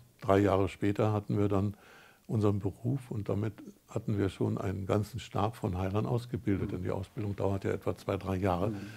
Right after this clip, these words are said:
Speaker 1: Und, äh, somit konnten wir dann gleich viele Menschen in einen Beruf, in eine praxisgerechte,
Speaker 2: Mhm.
Speaker 1: äh, Lebensführung bringen, ne?
Speaker 2: Ja.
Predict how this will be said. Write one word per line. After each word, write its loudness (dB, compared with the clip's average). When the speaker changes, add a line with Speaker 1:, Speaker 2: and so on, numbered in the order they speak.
Speaker 1:
Und, -2
äh, -14
somit -2
konnten 2
wir 4
dann -4
gleich -4
viele 2
Menschen -2
in -2
einen -2
Beruf, 0
in -2
eine -2
praxisgerechte, -2
Speaker 2:
Mhm. -6
Speaker 1:
äh, -6
Lebensführung -4
bringen, -6
ne? -10
Speaker 2:
Ja. -8